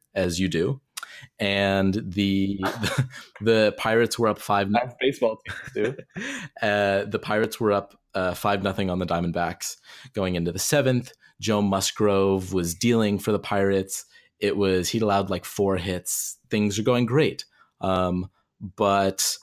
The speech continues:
Speaker 1: the, uh, the Diamondbacks pitcher hits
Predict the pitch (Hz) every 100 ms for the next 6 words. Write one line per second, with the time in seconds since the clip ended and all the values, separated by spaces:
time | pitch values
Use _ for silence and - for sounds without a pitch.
0 | _ _ _ - 95 107 101 98 98 95
1 | 92 90 - _ - 110 110 123 120 110
2 | - - 104 - 92 90 - _ _ _
3 | _ _ - 110 - -